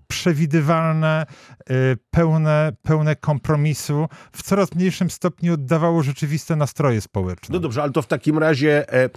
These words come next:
Speaker 2: jak popatrzeć na to z perspektywy obronności? Czy rozumiem, e, rozbrojona Finlandia, nie będąca w żaden sposób zagrożeniem dla,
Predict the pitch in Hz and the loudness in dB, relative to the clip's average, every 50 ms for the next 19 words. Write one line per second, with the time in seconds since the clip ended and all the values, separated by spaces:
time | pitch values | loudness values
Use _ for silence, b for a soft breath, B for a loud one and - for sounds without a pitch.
0 | B B B B 120 156 208 - - 226 165 196 180 - 180 156 160 165 143 160 | B B B B 2 2 2 2 -2 -2 0 -2 -2 0 0 0 0 -2 -2 -4
1 | 139 - 160 147 131 - 160 143 - - 160 165 151 160 156 156 147 160 156 147 | -4 -4 -4 -4 -2 -2 -4 -6 -2 0 0 2 2 2 2 2 2 2 2 2
2 | 147 143 139 135 120 - - - 117 107 139 143 131 147 127 123 160 165 160 151 | 2 2 2 2 0 -2 -4 -8 -4 -2 0 0 0 0 0 0 0 0 0 0
3 | 147 - B B B B B B 123 135 139 - 202 175 180 175 143 147 147 147 | -2 -4 B B B B B B 0 0 2 2 2 2 4 2 2 2 2 2
4 | 147 156 165 185 190 185 175 156 - - 151 151 147 135 139 147 160 175 185 185 | 2 2 2 2 2 2 0 0 -2 -2 -2 0 2 2 2 2 0 0 0 0
5 | 165 165 156 151 151 143 147 147 135 131 151 160 170 165 147 143 120 - - 147 | 0 2 2 2 2 2 0 0 0 2 0 0 0 0 -2 -4 -4 -2 0 0
6 | 143 143 127 120 127 147 156 143 147 143 127 - - - 139 131 - - 131 120 | 0 0 0 0 0 0 0 0 0 -2 -2 -4 -4 -2 -2 -2 -2 -4 -4 -2
7 | 107 139 131 123 127 127 127 120 131 135 135 135 131 127 127 120 117 120 117 117 | 0 0 0 0 -2 -2 -2 -2 -2 -2 -2 -2 -2 -2 -4 -4 -4 -2 -2 -2
8 | 120 117 113 | -2 -4 -6